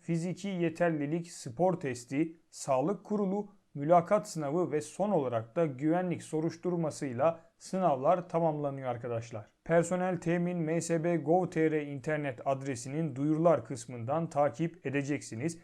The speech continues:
Evrak kontrol kısmından sonra fiziki değerlendirme kısmı var. Boy ve kilo sınırı,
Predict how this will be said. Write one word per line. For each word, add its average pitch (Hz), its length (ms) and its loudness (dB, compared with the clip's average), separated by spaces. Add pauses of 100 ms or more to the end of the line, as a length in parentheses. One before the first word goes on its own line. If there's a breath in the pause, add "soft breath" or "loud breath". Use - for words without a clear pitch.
(180 soft breath)
Evrak 180 380 6
kontrol 180 400 2
kısmından 143 560 -2
sonra 170 340 2
fiziki 165 640 -2
değerlendirme 156 760 4
kısmı 165 440 -4
var. 131 360 0
Boy 170 240 4
ve 165 160 0
kilo 156 280 0
sınırı, 131 480 -4